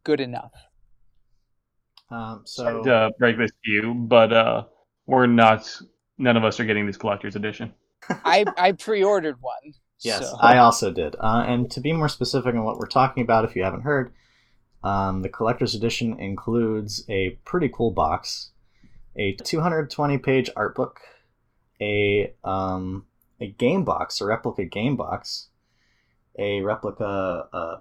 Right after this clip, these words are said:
Speaker 2: pack art game sleeve, a Nintendo Power, uh, cover poster.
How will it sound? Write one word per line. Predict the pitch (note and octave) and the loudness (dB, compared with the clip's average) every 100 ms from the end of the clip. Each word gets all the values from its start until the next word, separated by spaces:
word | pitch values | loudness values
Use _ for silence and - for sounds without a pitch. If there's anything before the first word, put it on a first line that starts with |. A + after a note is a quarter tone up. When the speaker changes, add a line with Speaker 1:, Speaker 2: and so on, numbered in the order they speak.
| - | -10
Speaker 2:
pack | - E3 - - | -6 -6 -8 -2
art | C3+ D3+ - _ - | 0 0 -4 _ -6
game | B2 C3+ C#3+ | -2 -2 -4
sleeve, | - A#2 A#2+ B2 D#3 - - _ _ _ _ _ _ _ _ _ _ - | -8 -4 -2 -2 -4 -12 -20 _ _ _ _ _ _ _ _ _ _ -8
a | G#2 G#2 G#2 G#2 | -4 -2 -2 -4
Nintendo | G2+ G2+ - C#3+ D3 D3 C3+ | -8 -8 -4 0 2 0 -2
Power, | - C3 B2+ B2+ B2 B2 - | -2 2 4 4 2 0 -4
uh, | G2+ G2+ G2 F#2+ - - _ _ - | -4 -2 -2 -4 -6 -14 _ _ -16
cover | - C3 A#2+ G#2+ - | -2 -2 0 -4 -6
poster. | - G#2 G2 - - | -8 -6 -6 -8 -12